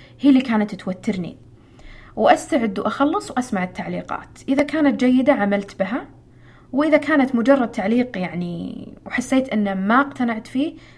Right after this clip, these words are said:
أتجاهله في هدوء. فتكرار هذا الشيء أكثر من مرة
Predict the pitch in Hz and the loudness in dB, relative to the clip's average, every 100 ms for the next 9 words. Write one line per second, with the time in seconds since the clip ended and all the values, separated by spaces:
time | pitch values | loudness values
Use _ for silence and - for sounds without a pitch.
0 | - 214 247 240 226 202 170 165 - 185 | -8 -2 2 4 2 0 -4 -10 -14 -12
1 | - - - - - - - - - - | -12 -14 -20 -20 -20 -20 -20 -20 -20 -20
2 | - - 240 220 208 196 - - - - | -20 -2 0 2 2 0 -4 -12 -20 -20
3 | - - - - - - 254 277 330 330 | -20 -20 -20 -20 -18 -8 -4 2 4 4
4 | 254 277 220 - 240 214 285 - 247 220 | 2 0 0 -4 -4 0 -2 0 0 2
5 | 208 214 208 214 | 2 2 0 -4